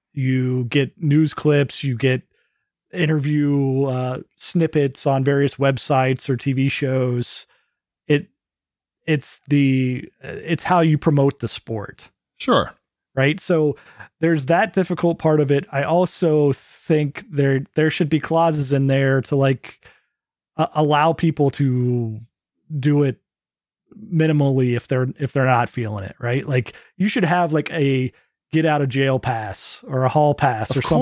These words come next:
Speaker 2: course.
Speaker 1: Like, from time to time. I think it's part of, part of being in the spotlight, but at the same time, like, I understand that there are people that don't wanna answer the same stupid questions all the time.
Speaker 2: Has anything ever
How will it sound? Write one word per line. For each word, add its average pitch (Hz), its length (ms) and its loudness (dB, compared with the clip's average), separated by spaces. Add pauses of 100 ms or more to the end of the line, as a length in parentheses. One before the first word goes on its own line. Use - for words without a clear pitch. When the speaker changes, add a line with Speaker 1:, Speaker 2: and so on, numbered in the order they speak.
Speaker 2:
course. 127 400 -2 (100)
Speaker 1:
Like, 156 360 -2 (360)
from 190 200 4
time 185 300 2
to 160 80 4
time. 113 460 -4 (180)
I 170 120 2
think 254 240 0
it's 220 100 0
part 170 300 0
of, 175 260 -2 (300)
part 151 240 2
of 147 180 0
being 143 600 0 (440)
in 151 260 4
the 135 140 4
spotlight, 120 720 -2 (760)
but 120 280 0 (800)
at 156 60 -6
the 160 80 2
same 175 260 2
time, 143 340 2
like, 120 200 -4
I 127 100 -2
understand 127 360 -2
that 110 60 -10
there 123 80 -2
are - 40 -2
people 127 320 -4
that 117 180 -10
don't 127 180 -2
wanna 127 160 -4
answer 123 320 -4
the 117 80 0
same 120 340 -2
stupid - 360 0
questions 110 440 -2
all 101 100 -6
the - 80 -10
time. - 300 -14 (120)
Speaker 2:
Has 165 240 0
anything 170 540 0
ever 131 600 0